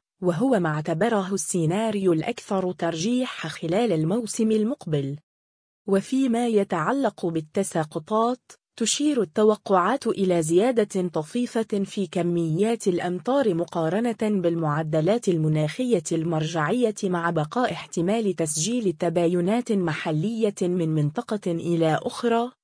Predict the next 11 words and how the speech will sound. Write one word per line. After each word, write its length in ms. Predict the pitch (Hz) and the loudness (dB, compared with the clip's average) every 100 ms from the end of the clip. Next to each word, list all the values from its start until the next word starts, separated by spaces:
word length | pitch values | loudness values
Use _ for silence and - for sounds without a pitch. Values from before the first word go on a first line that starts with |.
| _ | _
وذلك 640 | 208 196 185 262 269 220 180 | 2 2 4 2 2 0 0
بالنظر 600 | 160 170 170 220 214 190 | 2 2 2 0 2 2
إلى 320 | 175 180 170 | 0 0 -2
التفاوت 680 | 156 160 151 262 262 202 180 | -2 -4 -2 0 2 0 -2
الزمني 760 | 165 151 165 160 180 247 226 | -4 0 0 2 0 0 2
والمكاني 880 | 180 170 165 160 175 165 175 247 240 | 2 2 2 -2 -2 0 0 2 2
الذي 460 | 180 190 175 175 170 | 2 2 2 2 2
يميز 520 | 170 226 233 202 180 | 2 2 2 0 0
أمطار 640 | 175 170 160 247 269 185 | -2 -4 -4 -2 0 0
فصل 420 | 160 247 - - | 0 -2 -4 0
الخريف. 880 | 208 196 - 208 220 240 156 - - | 0 0 -2 0 0 -2 -4 -6 -20